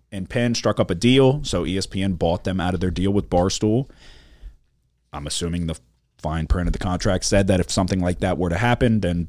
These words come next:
Dave gets first right of refusal, but I, I'm assuming clearly he was able to get it for nothing. So it's like the all-time heist. He got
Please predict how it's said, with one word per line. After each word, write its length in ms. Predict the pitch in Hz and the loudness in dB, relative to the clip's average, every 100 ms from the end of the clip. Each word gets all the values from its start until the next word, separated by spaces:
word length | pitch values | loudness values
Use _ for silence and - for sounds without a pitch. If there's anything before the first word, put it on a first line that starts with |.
| - | -6
Dave 340 | 65 69 69 | -4 -4 -8
gets 200 | - 76 | -8 -8
first 400 | - 85 80 - - | -6 -4 -4 -6 -8
right 280 | 87 78 | -4 -4
of 120 | 76 71 | -4 -6
refusal, 480 | 76 101 101 101 | -4 -2 0 0
but 260 | 92 90 85 - _ _ _ _ _ - | 0 -2 -4 -6 _ _ _ _ _ -14
I, 180 | 73 53 - - - | -10 -10 -12 -18 -14
I'm 120 | 78 | -10
assuming 760 | 71 - 92 95 92 90 87 - - _ - _ _ _ - | -10 -6 -4 -2 -2 -2 -6 -10 -20 _ -20 _ _ _ -12
clearly 320 | - 92 131 127 | -4 2 4 4
he 40 | |
was 120 | 127 | 4
able 140 | 135 127 | 4 4
to 40 | |
get 120 | 135 | 2
it 40 | 147 | 2
for 80 | 131 | 4
nothing. 440 | 156 - 65 - | 2 2 -8 -10
So 340 | - 92 90 87 - - - - - - _ _ _ | -2 0 0 -2 -12 -20 -20 -20 -20 -20 _ _ _
it's 180 | 113 - | -2 2
like 160 | 147 123 | 2 4
the 160 | 120 - | 0 4
all-time 840 | 110 117 117 123 113 110 104 104 - _ _ _ _ _ _ _ _ _ - | 4 4 4 2 2 2 2 -2 -8 _ _ _ _ _ _ _ _ _ -2
heist. 440 | 143 147 - - _ _ _ _ _ _ _ _ | 0 0 -4 -10 _ _ _ _ _ _ _ _
He 120 | - | -2
got 320 | 107 113 117 | 2 2 0